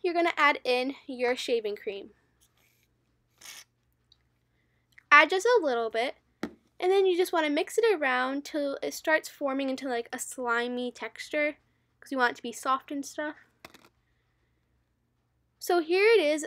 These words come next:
after, like, four minutes of playing around with it with the shaving cream and adding a little bit more in. And it's super soft and it has an amazing texture, so this was a big win-win. So this recipe is, like,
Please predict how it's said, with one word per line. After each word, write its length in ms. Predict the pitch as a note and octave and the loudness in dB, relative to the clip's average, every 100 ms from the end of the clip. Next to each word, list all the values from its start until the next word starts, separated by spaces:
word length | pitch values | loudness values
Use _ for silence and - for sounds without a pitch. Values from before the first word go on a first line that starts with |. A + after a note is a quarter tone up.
| - | 2
after, 340 | B3+ C4 - | 2 2 0
like, 180 | B3+ - | -2 -2
four 220 | - C#4+ | -4 -4
minutes 260 | C#4 B3+ B3 | -2 -4 -4
of 160 | - - | -10 -6
playing 280 | A#3+ C#4 | -4 -4
around 240 | D#4 A3+ G#3+ | -4 -4 -6
with 160 | A3 | -6
it 180 | - - | -6 -6
with 160 | - - | -8 -8
the 100 | B3+ | -10
shaving 340 | - A3+ G#3+ | -6 -4 -4
cream 200 | - A#3 | -8 -12
and 100 | A3+ | -10
adding 320 | A3 A3+ A#3+ | -10 -10 -10
a 100 | A#3+ | -8
little 180 | A3+ A#3+ | -4 -2
bit 140 | D4+ C#4+ | -2 -4
more 200 | C#4+ D4 | -6 -4
in. 260 | G#3+ A#3+ - _ _ - - | -6 -8 -10 _ _ -20 -2
And 100 | F4 | -2
it's 140 | E4 | 0
super 320 | - G4+ A4 G#4+ | 0 2 2 0
soft 600 | - E4 D#4+ E4+ F4+ - | 0 6 8 8 8 2
and 80 | |
it 80 | D#4+ | -2
has 220 | D#4+ D#4 | -2 -2
an 100 | D#4+ | -2
amazing 460 | C#4+ C#4 F4+ F#4 F#4 | -2 0 2 4 2
texture, 440 | E4+ D#4+ - D#4+ | -2 -10 -8 -8
so 480 | D#4 - C4+ B3+ C4 B3 | -6 -4 0 2 0 0
this 180 | C#4+ | -4
was 160 | E4+ D4+ - | -4 -6 -4
a 100 | B3+ | 2
big 220 | C4+ C4+ | 4 4
win-win. 720 | A#3+ A#3+ E4 D#4+ D4+ D4 D#4 - - - | 2 2 0 0 -2 -2 -4 -8 -20 -20
So 200 | - E4 | -10 -4
this 240 | D#4+ F#4+ F#4+ | 0 2 2
recipe 540 | E4 F#4 E4 E4 D#4+ B3+ | 0 -2 -6 -6 -2 0
is, 220 | C#4 - - _ _ | 0 -6 -20 _ _
like, 200 | C4 | -6